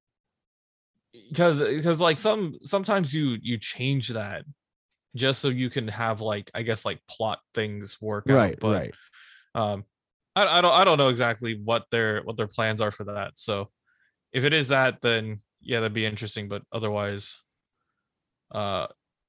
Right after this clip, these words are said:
Speaker 1: I, I, I don't see why you would do that. <laughs>
Speaker 2: Mm-hmm. And just, like, the last thing I, I kinda wanted to talk about on my end of this is, like,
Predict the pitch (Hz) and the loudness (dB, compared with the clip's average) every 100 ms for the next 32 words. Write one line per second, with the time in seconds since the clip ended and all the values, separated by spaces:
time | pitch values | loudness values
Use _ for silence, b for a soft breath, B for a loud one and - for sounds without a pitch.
0 | _ _ _ _ _ _ _ _ 123 - | _ _ _ _ _ _ _ _ -6 -4
1 | 123 131 139 131 - 139 123 113 110 101 | -4 0 2 2 0 -4 0 2 0 -2
2 | 101 107 82 - 143 - - 135 131 110 | -4 -4 -4 -2 -4 -6 0 2 2 2
3 | 113 _ _ _ _ _ _ _ _ _ | -2 _ _ _ _ _ _ _ _ _
4 | _ _ _ _ _ _ _ _ _ - | _ _ _ _ _ _ _ _ _ 6
5 | 247 311 294 202 151 131 131 139 113 110 | 6 8 6 8 8 8 6 4 6 4
6 | 117 117 123 127 127 110 104 98 98 110 | 4 0 2 4 6 6 4 2 -2 -4
7 | 107 107 101 98 95 104 98 98 95 90 | -4 0 2 2 0 0 0 0 -2 -4
8 | - 107 104 101 98 | -2 -2 2 0 -2